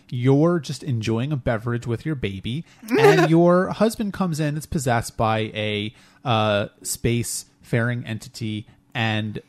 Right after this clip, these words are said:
Speaker 1: torments you.
Speaker 2: Yeah, it happens.
Speaker 1: Yeah, it happens.
Speaker 2: Um, but, you know, this happens in the real world, too.
Speaker 1: It happened to me last week.
Speaker 2: Um, were you the tormentor or the tormentee?
Speaker 1: I'll leave that as an exercise for the listener.
Speaker 2: Okay.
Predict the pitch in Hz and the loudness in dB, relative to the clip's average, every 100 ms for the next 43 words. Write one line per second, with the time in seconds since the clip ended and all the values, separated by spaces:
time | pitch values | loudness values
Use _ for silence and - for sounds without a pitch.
0 | _ - 110 101 98 - 107 113 - 143 | _ -4 -2 -2 -6 -10 -10 -10 -8 0
1 | 165 104 117 127 160 - 64 - 208 208 | 0 2 -2 -2 -4 -6 -16 -8 -4 -4
2 | 110 - 151 139 123 117 117 117 143 156 | -4 -6 -2 2 4 4 2 0 -4 0
3 | 147 143 - 147 139 135 123 123 123 147 | 0 0 2 2 2 0 0 0 0 -2
4 | 85 85 78 - 143 73 131 123 123 127 | -4 -8 -10 -8 -6 -2 0 2 0 0
5 | 120 123 123 123 165 170 - - - 104 | -2 -2 -2 -2 -4 -6 -10 -12 -2 0
6 | 104 104 104 104 - 101 104 98 101 92 | 2 0 -2 -6 -8 -8 -8 -6 -6 -6
7 | 98 95 107 101 98 92 110 104 135 135 | -8 -8 -6 -6 -6 -8 -8 -4 -4 -4
8 | 98 95 - 92 90 82 76 110 85 60 | -4 -6 -8 -10 -8 -10 -12 -14 -14 -16
9 | - _ - 113 117 117 117 110 104 101 | -20 _ -6 -4 -2 -2 0 -2 -2 -8
10 | - 104 104 98 - 110 107 - 127 131 | -8 -8 -6 -8 -10 -12 -10 -10 -6 -6
11 | 131 339 117 123 | -6 -4 -2 -4